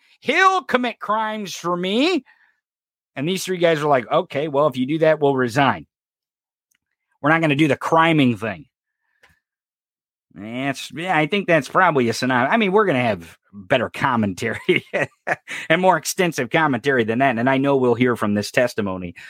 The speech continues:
of Jeffrey Rosen, Richard Donahue, and Stephen Engel today. Uh, the former acting attorney general, the former acting deputy attorney general,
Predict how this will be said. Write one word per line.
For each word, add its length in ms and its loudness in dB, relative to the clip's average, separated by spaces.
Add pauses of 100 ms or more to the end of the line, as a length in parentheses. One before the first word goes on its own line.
(120)
of 140 0
Jeffrey 360 0
Rosen, 540 0
Richard 340 -2
Donahue, 600 0
and 100 -2
Stephen 360 -2
Engel 280 0
today. 320 -12 (440)
Uh, 100 -2
the 140 -6
former 360 2
acting 380 0
attorney 320 2
general, 320 0
the 140 -2
former 340 2
acting 380 0
deputy 420 0
attorney 320 -2
general, 380 -10